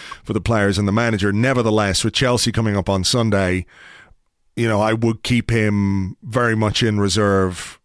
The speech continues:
um, for that one. And look, if the, the game against Zurich requires him, uh, which I hope it doesn't, then fine. But beyond that, um, yeah, I, I, I'd be happier if he, uh, was,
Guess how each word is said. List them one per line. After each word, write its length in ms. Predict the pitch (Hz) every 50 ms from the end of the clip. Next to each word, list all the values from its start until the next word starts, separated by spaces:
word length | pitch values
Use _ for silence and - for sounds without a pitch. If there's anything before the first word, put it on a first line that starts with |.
| _
um, 460 | - 98 95 95 95 98 95 95 - -
for 200 | - - - 107
that 220 | 101 98 101 113 123
one. 280 | 104 101 101 98 95
And 220 | 92 90 90 92 104
look, 180 | - - -
if 160 | 98 95 - -
the, 240 | 104 98 95 95 87
the 80 | -
game 220 | 101 117 117 120 117
against 320 | 110 - 120 120 113 -
Zurich 240 | 135 131 120 113 107
requires 840 | 120 117 117 123 - - - 117 117 127 139 139 151 165 156 - -
him, 300 | 156 160 170 180 190 185 - - - - - - - - - - - - - _ _ -
uh, 140 | 110 107 110
which 180 | 113 117 - 131
I 80 | 120 117
hope 200 | 131 123 - 123
it 80 | 110
doesn't, 640 | - 143 143 143 135 180 180 180 - - - - - _ _ _ _ - - _ _
then 440 | - 101 113 123 120 117 113 113 113 104
fine. 680 | - - 139 139 143 147 151 156 156 160 156 147 135 - _ _
But 260 | - 123 117 117 113 - - _ _ _ _ _ _ _ _ _ _ _ _ _
beyond 420 | - 123 127 127 135 135 131 131 127
that, 300 | 127 127 127 127 135 - _ _ _ _ -
um, 720 | 110 113 117 117 113 113 113 113 113 113 110 104 120 - _ _ _ _ _ _ _ _ _ _ _ _ _ _ _ -
yeah, 240 | 113 117 110 107 107
I, 200 | 104 110 110 113
I, 400 | - 113 110 110 113 120 123 117
I'd 120 | 110 107
be 220 | 113 113 110 107 101
happier 420 | 101 113 117 - 107 101 101 101
if 100 | 98 -
he, 320 | - 104 95 98 95 87 - _ _ _ - - - - - - - _ -
uh, 180 | 98 92 92 92
was, 440 | 104 107 95 - - - - -